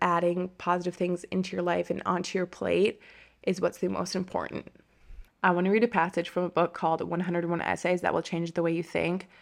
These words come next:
Such a good book. If you're looking to gift somebody a book as they enter into their twenties, or you just want a book that has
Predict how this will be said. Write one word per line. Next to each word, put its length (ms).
Such 420
a 40
good 220
book. 260
If 160
you're 160
looking 440
to 340
gift 260
somebody 400
a 40
book 260
as 160
they 120
enter 340
into 280
their 160
twenties, 540
or 160
you 160
just 200
want 140
a 40
book 240
that 120
has 400